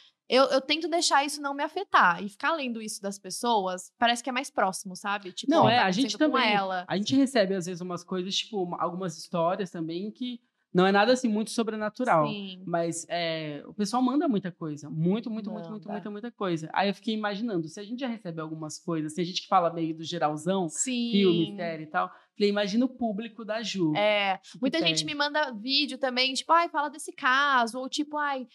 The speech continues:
Speaker 1: fala de tal caso que vai ser interessante". Eu lembro que tinha uma época que um monte de gente me mandava foto dos casos, sabe? Tipo, fo-,
Speaker 2: Ai.
Speaker 1: eu falava, "Gente, por favor, eu não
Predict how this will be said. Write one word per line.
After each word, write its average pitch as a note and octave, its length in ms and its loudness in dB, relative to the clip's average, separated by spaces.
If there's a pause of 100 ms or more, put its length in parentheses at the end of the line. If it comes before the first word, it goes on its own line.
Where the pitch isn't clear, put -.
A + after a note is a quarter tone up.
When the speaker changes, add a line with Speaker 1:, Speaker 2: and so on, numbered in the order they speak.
(200)
Speaker 1:
fala D4 200 2
de D4+ 80 -8
tal D4+ 100 4
caso C#4 240 2
que - 40 -8
vai C4+ 80 -2
ser C4+ 100 -6
interessante". C4 920 -4
Eu B3 120 -4
lembro C#4 180 -4
que - 60 -10
tinha D4+ 120 -6
uma C4 120 4
época B3 180 -2
que C4 80 -12
um C4 40 -10
monte C#4 160 -8
de D4+ 80 -4
gente - 120 -8
me C4 60 -10
mandava B3 320 0
foto G#3+ 540 0
dos G#3 220 -10
casos, G#3 380 2
sabe? G#3+ 260 -4
Tipo, A3 200 -12
fo-, F3+ 120 -6
Speaker 2:
Ai. F#3 460 -6
Speaker 1:
eu C#4+ 80 -4
falava, D#4 260 4
"Gente, D#4+ 240 -8
por D#4+ 140 -6
favor, F4 260 2
eu C#4+ 60 6
não D4+ 60 0